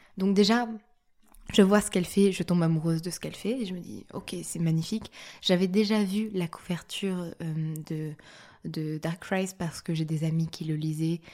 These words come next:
et donc ils m'avaient montré, et j'avais dit, « Oh, c'est très très beau. » Et donc quand j'ai vu que c'était elle, j'étais en mode, « Ok, d'accord, <laughs> ok, d'accord. »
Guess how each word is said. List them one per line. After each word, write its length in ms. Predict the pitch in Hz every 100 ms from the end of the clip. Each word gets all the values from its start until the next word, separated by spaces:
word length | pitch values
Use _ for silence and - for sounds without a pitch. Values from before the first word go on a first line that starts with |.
| - -
et 140 | 165
donc 240 | 160 156
ils 40 | 170
m'avaient 200 | 160 156
montré, 380 | 156 156 170 165
et 20 |
j'avais 160 | 156
dit, « 140 | 151 185
Oh, 60 | 196
c'est 260 | - - -
très 220 | - 202
très 160 | -
beau. » 240 | 165 175 233 - - -
Et 80 | 165
donc 220 | 165 160
quand 120 | 165
j'ai 120 | 160 165
vu 100 | 175
que 80 |
c'était 220 | - 165 165
elle, 140 | 160
j'étais 180 | 156 156
en 40 |
mode, « 120 | 151 -
Ok, 240 | 185 - 175
d'accord, 560 | 160 156 170 170 - _ -
<laughs> 140 | 170
ok, 340 | 226 226 - 220 202 - - - -
d'accord. » 560 | 160 - - 180 302